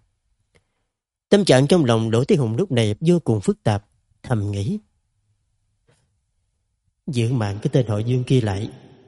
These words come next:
tuy có đôi chút lợi ích, nhưng mà đồng thời cũng chẳng thiếu phần rắc rối. Giết hắn rồi thì ít ra cũng giảm đi một đối thủ."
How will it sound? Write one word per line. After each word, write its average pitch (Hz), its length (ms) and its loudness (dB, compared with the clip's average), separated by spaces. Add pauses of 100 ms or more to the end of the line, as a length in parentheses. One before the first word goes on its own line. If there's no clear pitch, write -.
(380)
tuy 143 80 2
có 175 120 2
đôi 143 120 2
chút 202 180 -2
lợi 113 140 -2
ích, 175 160 -6 (560)
nhưng 160 140 4
mà 127 60 2
đồng 107 200 -2
thời 104 120 0
cũng 160 200 -4
chẳng 127 240 -2
thiếu 190 240 0
phần 107 220 -2
rắc 143 180 -4
rối. 147 200 0 (800)
Giết 214 180 2
hắn 180 180 0
rồi 110 280 -2 (340)
thì 135 80 4
ít 165 140 2
ra 120 320 -2 (280)
cũng 156 160 -2
giảm 131 160 0
đi 131 120 0
một 110 120 -8 (100)
đối 180 180 -2
thủ." 117 300 -6